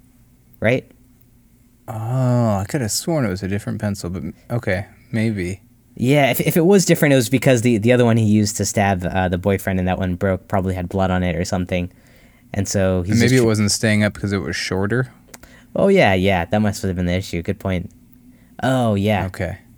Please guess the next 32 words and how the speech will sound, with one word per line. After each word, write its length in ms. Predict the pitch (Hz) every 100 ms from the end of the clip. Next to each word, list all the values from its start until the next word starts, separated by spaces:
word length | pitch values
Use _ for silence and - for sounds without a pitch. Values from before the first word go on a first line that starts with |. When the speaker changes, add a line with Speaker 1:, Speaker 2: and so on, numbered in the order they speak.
| _ -
Speaker 1:
Okay, 260 | 107 95 87 - - - -
that's 140 | -
probably 240 | 98 87
what 120 | 85 85
happened. 400 | 85 - 85 - _ _ - - - - _ _ _ 139
Speaker 2:
Okay. 60 | 139
Speaker 1:
Um, 260 | 98 90 - - -
but, 200 | 143 110
Speaker 2:
Maybe, 20 |
Speaker 1:
but, 360 | 107 101 92 -
Speaker 2:
maybe 140 | 101 175
Speaker 1:
yeah, 140 | 156
Speaker 2:
that's 100 | 117
not 120 | 104 92
an 60 |
artichoke. 460 | 95 92 95 90 101 - _ - 85
Speaker 1:
Yeah, 380 | 165 196 135 101
I 80 | 156
mean, 80 |
I, 160 | 165 135
I 60 | 151
think 160 | 214
there 80 | 196
are 40 |
all 60 | 185
these, 140 | 175
like, 160 | 147 117
little 220 | 151 143
things 220 | 131 139
throughout 180 | 135 120
the 60 | 117
movie 420 | 113 110 110